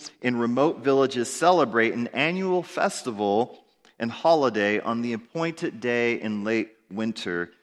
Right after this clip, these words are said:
when they rejoice and send gifts of food to each other. This is the word of the Lord. You may be seated. I'm gonna pray for our time. Father,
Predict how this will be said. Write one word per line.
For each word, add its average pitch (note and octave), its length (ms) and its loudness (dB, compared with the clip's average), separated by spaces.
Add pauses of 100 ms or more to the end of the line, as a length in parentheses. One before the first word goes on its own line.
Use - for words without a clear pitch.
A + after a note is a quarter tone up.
(120)
when G#2+ 160 -4
they G#2+ 160 0
rejoice B2+ 720 -2 (240)
and G#2 140 -6
send G#2 340 -4
gifts A#2+ 320 -2
of G2+ 100 -6
food G2 480 -4 (300)
to F#2+ 200 -8
each F#2 200 -10
other. D#2+ 320 -4 (760)
This B2 180 -4
is B2 100 -14
the A#2 80 -2
word A#2 200 2
of A2+ 60 2
the A2 60 0
Lord. A2 380 0
You G#2+ 60 -6
may G#2 220 -2
be G2+ 180 -10
seated. F#2+ 520 -4 (1600)
I'm C3 80 -6
gonna C3+ 100 2
pray B2 300 2
for A#2 200 0
our G#2+ 120 6
time. A2 540 0 (1300)
Father, A#2+ 420 6